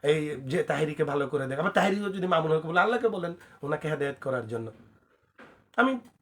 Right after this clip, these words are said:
আলেম সমাজ প্রত্যেকটাকে লাইক করি। আপনি বলেন, আপনি এই আবু সুফিয়ান আল কাদেরী সাহেব,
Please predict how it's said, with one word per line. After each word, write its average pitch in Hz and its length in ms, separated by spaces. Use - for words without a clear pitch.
আলেম 190 220
সমাজ 202 280
প্রত্যেকটাকে 123 500
লাইক 101 220
করি। 113 160
আপনি 127 180
বলেন, 135 280
আপনি 123 280
এই 104 460
আবু 135 160
সুফিয়ান 143 280
আল 123 100
কাদেরী 110 380
সাহেব, 104 260